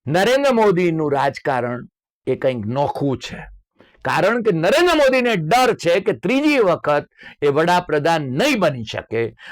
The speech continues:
ભલે એ ઢોલ પીટ્યા કરતા હોય અને પોતાના અંગભક્તો પાસે અથવા ભક્તો પાસે અથવા પાર્ટીના કાર્યકર્તાઓ પાસે એ ઢોલ પીટાવ્યા કરતા હોય. આજે આટલી વાત.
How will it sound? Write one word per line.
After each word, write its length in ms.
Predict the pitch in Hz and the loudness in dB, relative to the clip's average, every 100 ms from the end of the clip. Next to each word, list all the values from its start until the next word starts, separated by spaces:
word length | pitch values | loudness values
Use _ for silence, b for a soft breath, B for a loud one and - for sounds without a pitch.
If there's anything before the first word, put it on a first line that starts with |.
| B | B
ભલે 300 | 214 302 320 | 2 4 2
એ 60 | |
ઢોલ 300 | 214 233 262 | 4 4 2
પીટ્યા 320 | 180 190 208 185 | 0 0 0 0
કરતા 400 | 156 135 170 147 | 0 -2 0 2
હોય 260 | 151 160 - b | 4 2 -2 b
અને 160 | - 170 | -4 -2
પોતાના 560 | - 202 220 208 196 175 | 0 0 2 0 0 0
અંગભક્તો 680 | 247 330 330 269 - 220 185 | 2 2 2 0 0 0 0
પાસે 580 | - 156 - 139 117 _ B | 0 -2 0 0 -2 _ B
અથવા 260 | 107 185 185 | -2 2 2
ભક્તો 460 | 165 170 311 302 | 2 0 2 2
પાસે 520 | 196 160 - 156 123 - B B | 4 0 0 -2 -4 -6 B B
અથવા 240 | 151 196 | 2 2
પાર્ટીના 540 | 180 226 269 320 302 | 2 2 2 2 0
કાર્યકર્તાઓ 840 | 226 233 220 220 202 156 190 175 156 | 2 2 4 2 0 0 2 2 2
પાસે 500 | 160 156 156 139 - _ | 0 -2 0 -2 -2 _
એ 120 | - | -4
ઢોલ 300 | 139 190 233 | 0 2 2
પીટાવ્યા 520 | 214 175 170 143 139 123 | 2 -2 0 0 0 -2
કરતા 380 | 131 113 110 | -4 -4 -6
હોય. 280 | 90 85 - - _ _ _ _ - | -10 -12 -18 -20 _ _ _ _ -4
આજે 420 | 156 147 147 135 - | -2 0 0 -2 -2
આટલી 340 | 139 - 190 185 | -4 -2 0 2
વાત. 220 | 190 | 0